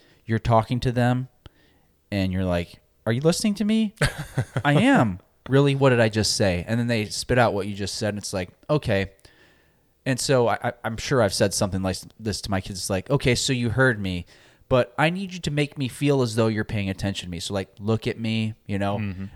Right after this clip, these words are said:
Speaker 1: And, and, and, and again, like, when we talk about nonverbal communication, like, when we're trying to teach somebody that, like, we tell them, like, you know, "Make eye contact," but not, like,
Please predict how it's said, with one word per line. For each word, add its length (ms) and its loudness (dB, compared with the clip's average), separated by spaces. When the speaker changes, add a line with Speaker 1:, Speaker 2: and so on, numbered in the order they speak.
Speaker 1:
And, 200 -2
and, 260 0
and, 220 0
and 80 0
again, 280 2
like, 200 -2
when 80 -6
we 80 0
talk 260 2
about 340 0
nonverbal 520 -2
communication, 680 -6
like, 140 -8
when 80 -8
we're 60 -6
trying 220 -4
to 60 -6
teach 300 -6
somebody 260 -4
that, 240 -2
like, 120 -6
we 60 -8
tell 160 -4
them, 60 -4
like, 140 -6
you 60 -8
know, 100 -8
"Make 260 -2
eye 180 2
contact," 500 -6
but 100 -8
not, 180 -4
like, 160 -8